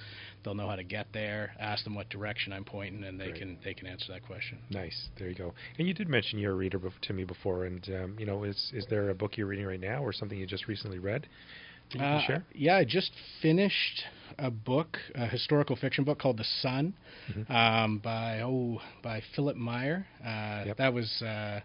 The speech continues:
Speaker 1: that was given to me as a gift by, uh, by Gary, uh, Chantel, Chantel?
Speaker 2: Chantrell.
Speaker 1: Chantrell. Gary
Speaker 2: Yes.
Speaker 1: Chantrell.
Speaker 2: Yes.
Speaker 1: Um, uh, we had chatted about books and about
Speaker 2: Yes.
Speaker 1: fiction, and he thought, "This is a book that,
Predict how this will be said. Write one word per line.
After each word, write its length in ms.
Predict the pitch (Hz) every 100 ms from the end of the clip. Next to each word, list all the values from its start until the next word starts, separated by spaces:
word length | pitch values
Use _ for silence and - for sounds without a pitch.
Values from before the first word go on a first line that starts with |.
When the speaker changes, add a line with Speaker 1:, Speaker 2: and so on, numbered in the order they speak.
| - - - - - - - -
Speaker 1:
that 160 | 117
was 380 | 113 110 98 - -
given 200 | 127 131
to 140 | -
me 80 | 123
as 100 | 101
a 40 |
gift 320 | 95 120 - -
by, 360 | 110 104 104 101
uh, 520 | 98 98 98 98 98 - - - - - - - - -
by 160 | - 104
Gary, 500 | 95 104 117 104 92 - - 117
uh, 220 | 98 98 90 - - - - - -
Chantel, 400 | 110 98 113 107 - -
Chantel? 380 | 117 - 139 190 - - - - -
Speaker 2:
Chantrell. 420 | 127 101 107 87 -
Speaker 1:
Chantrell. 480 | 123 107 - 120 110 -
Gary 160 | - 113
Speaker 2:
Yes. 100 | 92
Speaker 1:
Chantrell. 500 | 120 110 - 117 156 -
Speaker 2:
Yes. 280 | 110 90 -
Speaker 1:
Um, 640 | 117 110 110 107 104 101 92 -
uh, 500 | 101 101 95 95 92 - - - - - - - - - 110
we 140 | 113
had 120 | 110
chatted 380 | 104 113 113 123
about 320 | 127 135 127
books 300 | 151 160 -
and 80 | 117
about 140 | 101 101
Speaker 2:
Yes. 120 | -
Speaker 1:
fiction, 380 | 123 - 160 156
and 160 | 107
he 80 | 107
thought, 360 | 101 107 101 101
"This 180 | 113 -
is 140 | 104
a 100 | 104
book 320 | 98 110 - -
that, 200 | 104 98